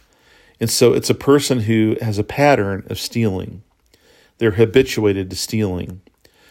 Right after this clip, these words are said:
So in many ways, um, being transformed so that sinful behavior patterns no longer sh-, characterize us, but godly, Christ-like behavior patterns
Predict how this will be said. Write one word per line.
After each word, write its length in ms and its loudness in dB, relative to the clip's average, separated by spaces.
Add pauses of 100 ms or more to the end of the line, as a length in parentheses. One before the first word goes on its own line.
(140)
So 300 4
in 200 -2
many 200 2
ways, 460 4 (1400)
um, 240 2
being 440 0
transformed 1040 -2 (220)
so 220 -2
that 280 2
sinful 600 0
behavior 480 0
patterns 640 -2 (480)
no 140 2
longer 540 2
sh-, 180 -10 (240)
characterize 580 4
us, 180 0
but 300 -4 (120)
godly, 520 2
Christ-like 680 0
behavior 340 -2
patterns 600 -4